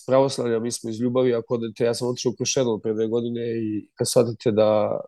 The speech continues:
ovaj, smo preživjeli uz ljubav, uz pravoslavlje, sve to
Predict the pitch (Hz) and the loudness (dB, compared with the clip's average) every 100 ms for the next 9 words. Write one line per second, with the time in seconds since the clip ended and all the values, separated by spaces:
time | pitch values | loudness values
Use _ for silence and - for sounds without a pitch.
0 | - 58 57 57 57 57 55 57 52 - | -4 0 2 2 2 2 0 -2 -4 -8
1 | - _ _ _ _ _ - 120 110 107 | -14 _ _ _ _ _ -2 0 2 6
2 | 110 107 135 135 120 107 113 131 117 110 | 6 6 4 4 4 2 2 2 2 0
3 | - 127 127 123 117 110 107 110 - _ | -2 2 2 2 -4 -6 -6 -6 -10 _
4 | _ - - - 123 - 120 113 107 | _ -14 -8 -2 -2 0 -2 -2 -8